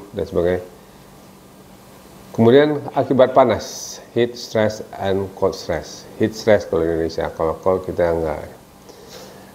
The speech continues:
Nah, ini berapa jenis, eh, resiko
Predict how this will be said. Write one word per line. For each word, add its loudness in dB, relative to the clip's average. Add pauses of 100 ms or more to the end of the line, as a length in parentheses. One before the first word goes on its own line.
Nah, 4
ini 8
berapa 6
jenis, 0 (1080)
eh, 4 (260)
resiko 4